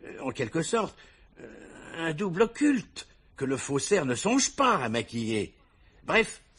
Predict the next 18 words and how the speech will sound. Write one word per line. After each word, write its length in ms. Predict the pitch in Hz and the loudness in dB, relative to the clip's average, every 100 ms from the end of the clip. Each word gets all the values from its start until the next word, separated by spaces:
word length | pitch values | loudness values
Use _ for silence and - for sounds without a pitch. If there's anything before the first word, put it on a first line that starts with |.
| _ _ - | _ _ -12
j'ai 200 | - 117 | -6 -4
examiné 760 | 123 185 165 131 113 101 143 185 | -4 -2 -2 -2 -4 -2 -2 -2
cette 220 | 120 - | -4 -6
feuille 380 | - 143 190 127 | -2 0 0 0
à 80 | |
la 140 | 113 113 | 0 0
lumière 480 | 139 175 147 107 92 | 0 0 0 0 -2
noire, 540 | 95 104 101 95 95 - - | -4 -2 -4 -6 -10 -18 -12
qui 140 | - 113 | -6 -2
permet 500 | 117 113 127 135 110 - - | 0 0 2 2 0 -10 -10
de 80 | 107 | -8
distinguer 720 | 87 131 - 127 123 113 160 127 | -4 -6 -2 2 2 4 2 2
les 120 | 98 | -2
plus 260 | 139 156 | -2 -2
infimes 640 | 135 127 - - 247 196 98 | -2 -2 -6 -2 0 0 0
altérations 720 | 113 101 113 107 107 - 110 | 0 0 -2 0 -2 -2 -6
du 120 | 90 95 | -6 -8
papier, 640 | - 87 - 82 76 | -8 -10 -10 -10 -10